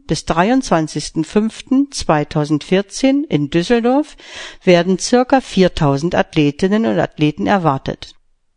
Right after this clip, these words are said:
Das Angebot von S O D und den Landesverbänden umfasst derzeit bis zu einhundertfünfundachtzig Veranstaltungen jährlich,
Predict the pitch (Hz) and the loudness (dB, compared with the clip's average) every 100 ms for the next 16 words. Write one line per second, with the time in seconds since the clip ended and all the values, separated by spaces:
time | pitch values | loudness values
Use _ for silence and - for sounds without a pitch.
0 | _ - 165 - 202 269 294 302 294 - | _ 0 0 0 2 2 2 2 0 0
1 | 277 226 - 170 - 147 226 262 220 226 | 0 0 0 -2 2 2 2 0 0 2
2 | 156 151 160 - 180 170 165 170 - 165 | 2 0 -2 0 -2 0 0 -2 -4 -4
3 | - 160 - - 165 175 - 233 233 - | 0 -2 -2 0 0 0 0 0 0 -4
4 | - - - - 156 156 156 151 - 262 | -4 -4 -2 0 0 2 0 -2 0 0
5 | 262 165 - 175 - 202 - 151 - 170 | 0 -2 -4 -6 -4 -4 -2 -4 -2 -4
6 | 156 190 202 202 160 143 139 143 - | -2 -2 -2 0 0 0 -4 -10 -14